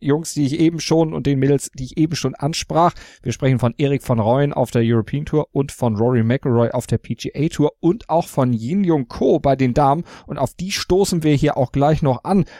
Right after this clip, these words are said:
bei Nur Golf auf mein Sport podcast de. Womit denn am besten, Erik van Rooyen?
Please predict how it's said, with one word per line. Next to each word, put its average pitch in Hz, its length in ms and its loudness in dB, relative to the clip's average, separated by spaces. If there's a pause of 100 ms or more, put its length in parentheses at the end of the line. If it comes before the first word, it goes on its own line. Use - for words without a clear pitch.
(100)
bei 123 120 0
Nur 131 180 2
Golf 127 240 2
auf - 300 -6
mein 113 160 2
Sport - 320 -4
podcast - 540 -2
de. 143 200 -2 (180)
Womit 123 420 0
denn 135 220 2
am 123 120 2
besten, 117 480 0
Erik 117 340 0
van 110 80 0
Rooyen? 98 300 0